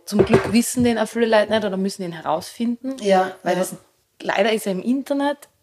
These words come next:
Speaker 1: Ich wünschte, ich hätte damals ein Pseudonym erfunden
Speaker 2: Wirklich?
Speaker 1: und niemals meinen Nachnamen veröffentlicht.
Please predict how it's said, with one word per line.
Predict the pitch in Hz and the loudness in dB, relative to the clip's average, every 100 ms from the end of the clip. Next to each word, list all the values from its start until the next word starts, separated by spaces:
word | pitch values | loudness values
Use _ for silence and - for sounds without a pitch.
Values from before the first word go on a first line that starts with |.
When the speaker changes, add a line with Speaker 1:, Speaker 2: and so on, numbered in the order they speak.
| - | -10
Speaker 1:
Ich | - 180 | -6 -4
wünschte, | 208 285 - 202 | -2 -2 -2 -4
ich | 180 185 | -4 -2
hätte | 190 - | -2 2
damals | 175 208 208 | 0 2 -2
ein | 190 | -4
Pseudonym | - 185 190 202 214 277 | 2 2 4 2 2 2
erfunden | 254 240 247 254 240 262 | 0 -2 -2 -2 -2 2
Speaker 2:
Wirklich? | 233 208 208 | 2 4 6
Speaker 1:
und | 262 | 6
niemals | 262 226 208 | 6 2 0
meinen | 190 190 - | -4 -4 -2
Nachnamen | 165 - - 214 214 220 | -2 -2 -2 -2 -2 -6
veröffentlicht. | - 180 220 214 214 | -4 -4 -6 -14 -14